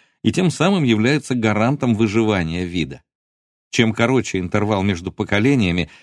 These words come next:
тем быстрее растения и животные могут приспосабливаться. Деревья как будто махнули рукой на эту научно обоснованную необходимость. Они живут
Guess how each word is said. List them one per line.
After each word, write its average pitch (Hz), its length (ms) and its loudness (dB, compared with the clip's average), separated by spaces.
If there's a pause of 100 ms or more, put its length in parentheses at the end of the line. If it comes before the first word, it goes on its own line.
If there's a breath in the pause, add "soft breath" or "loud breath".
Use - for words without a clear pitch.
(140 loud breath)
тем 143 220 4
быстрее 139 480 2
растения 120 580 2
и 95 40 0
животные 120 540 0
могут 113 320 0
приспосабливаться. 92 1000 -4 (640)
Деревья 147 680 2 (240)
как 165 200 0
будто 156 300 -2
махнули 135 460 2
рукой 117 400 0
на 82 140 -4
эту 87 220 -4
научно 95 460 -2
обоснованную 90 720 -2
необходимость. 90 760 -6 (500)
Они 139 320 4
живут 123 460 -2